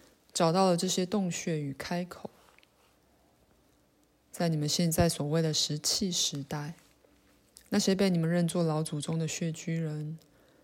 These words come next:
常常不是在天然形成的粗陋山洞里，而是在洞后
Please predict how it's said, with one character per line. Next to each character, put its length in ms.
常 280
常 320
不 80
是 140
在 220
天 200
然 320
形 240
成 240
的 240
粗 300
陋 240
山 340
洞 260
里， 100
而 100
是 160
在 280
洞 260
后 340